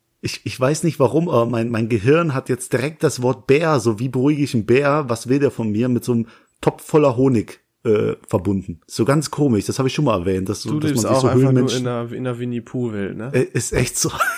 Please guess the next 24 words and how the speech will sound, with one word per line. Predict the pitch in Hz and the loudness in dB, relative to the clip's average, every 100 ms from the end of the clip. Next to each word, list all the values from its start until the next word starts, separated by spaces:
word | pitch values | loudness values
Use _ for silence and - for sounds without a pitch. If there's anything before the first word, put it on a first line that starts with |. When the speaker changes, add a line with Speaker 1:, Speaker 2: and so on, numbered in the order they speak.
| - | 0
Speaker 1:
Ich | - - | 2 2
hab | - 147 | 2 4
irgendwas | 175 - 110 | 2 2 -2
falsch | - 131 131 | 2 0 0
gemacht. | - 98 - - | -4 -4 -4 -6
Zu, | - 120 120 | -10 -8 -4
zu | - | 2
viele | 170 139 180 | 4 4 4
Cartoons | - 156 131 127 143 | 2 0 -2 -2 -4
geguckt | 127 123 104 | -2 -2 0
als | 127 - | 0 0
Kind. | - 165 - - - - - - 208 - | 0 0 0 -10 -6 -6 -6 -8 -10 -10
Nee. | - 104 127 123 117 | -4 2 4 2 0
Speaker 2:
Nee, | |
Winnie | 135 151 | 0 0
Pooh | 143 190 165 | 2 2 2
war | 147 | 0
schon | - 143 123 117 | 0 -2 -2 0
legendary. | 120 117 113 113 101 98 98 - | 2 2 0 -2 0 0 -2 -2
Also, | 117 117 101 85 - _ _ _ _ _ _ _ _ | -4 -4 -6 -6 -12 _ _ _ _ _ _ _ _
Winnie | 127 123 120 | -4 0 0
Pooh | - 147 139 | -2 -4 0
war | 113 | -2
schon | - | -2